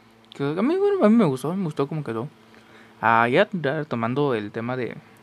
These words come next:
del kinder. Eh, pues, también el kinder tuve mi, mi primer amor. Bueno, no amor porque, pues, la dura ni me peló, ¿verdad? Me tiene como una, tipo, especie de crush o algo, al-, algo así, porque, o sea, ya estaba en el salón de arriba.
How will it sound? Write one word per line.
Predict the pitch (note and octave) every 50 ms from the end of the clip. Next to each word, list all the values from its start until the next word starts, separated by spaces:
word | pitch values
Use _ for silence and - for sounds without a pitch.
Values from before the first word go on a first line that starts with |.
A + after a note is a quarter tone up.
| - - - - -
del | F3 C#3+ C3+ C3 B2 A#2+ A#2+ A2+ A2+ A2+ A2+ A#2 A2+
kinder. | A#2 B2+ B2 C3+ D#3 D#3+ D#3+ - _ _ - - - - - - - - - - - - - - - - - _ -
Eh, | - B2+ B2 B2 B2 B2
pues, | - - -
también | B2 B2 A#2+ B2 D3 E3+
el | D#3 C#3
kinder | - C#3+ D3 D#3 D3+
tuve | - D#3+ D#3 E3+ F3 F3 D#3+ C3 A#2 - - - - - - - -
mi, | C#3+ C3+ C3 B2+ C3 B2+
mi | B2 B2
primer | B2 C3 A#2+ A#2 A#2+ C3+
amor. | D#3 D3+ D#3+ G3 C4 D#4 - - - - -
Bueno, | F#3+ E3+ G#3+ B3+ G#3 - - - - - -
no | D#3+ E3+
amor | F#3 G3+ G#3+ G3
porque, | G3+ E3+ D3 - A#2+
pues, | - - C3+ - - -
la | D3 C3
dura | A#2+ A#2+ B2+ C#3 D3
ni | D3 C#3
me | B2
peló, | A2+ A#2+ A#2 C3+ D3+
¿verdad? | D3+ C#3+ D3 D#3 F3+ - - - - - - - _ -
Me | D3+ C#3+
tiene | D#3 D#3+ D#3
como | - F3+ F3 D3+
una, | C3 B2+ D3+ D#3 D#3 D#3 D3
tipo, | C#3+ - - C#3+
especie | - - - C#3 D3 E3
de | D#3 C#3+ -
crush | - - A#2+ A#2 A#2 A#2+ A#2+ - -
o | A#2 A2+ A#2+
algo, | A#2+ A2+ A#2+ B2 A#2+
al-, | A#2+ B2 B2+ - -
algo | D3 F#3 G3 G3+ F3+
así, | E3 C#3 C#3 - A#2
porque, | A2+ - - - - - - - - - - - - - -
o | -
sea, | - C3 B2
ya |
estaba | A#2+ B2 - B2 B2 C3+ C3 C3 B2
en | A#2 A#2
el | A2 A2
salón | - - C3+ A#2 A#2 A2+
de | A#2
arriba. | A#2+ C#3+ D3+ D3 C3